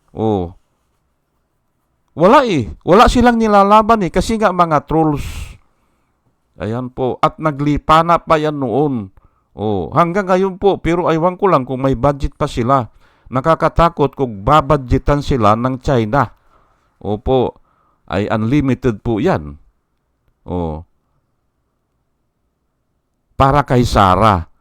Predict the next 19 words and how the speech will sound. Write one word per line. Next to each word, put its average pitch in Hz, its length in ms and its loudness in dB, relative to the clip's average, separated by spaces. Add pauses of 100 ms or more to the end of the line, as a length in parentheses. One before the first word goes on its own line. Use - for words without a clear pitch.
(120)
Yan 139 240 0
ang 160 160 0
namumonitor 135 640 0
ko 135 160 -12
po 139 160 -4
ngayon. 123 240 2
Ano? 117 160 -2
Para 147 320 0
kay 139 160 0
Sara, 127 480 2 (400)
magbabudget 131 1040 0
ang 120 160 0
China 98 640 -2 (400)
para 143 240 4
gawing 127 400 0
presidente 107 800 -2
si - 80 -6
Sara. 90 480 -4 (640)
Opo. 87 560 -12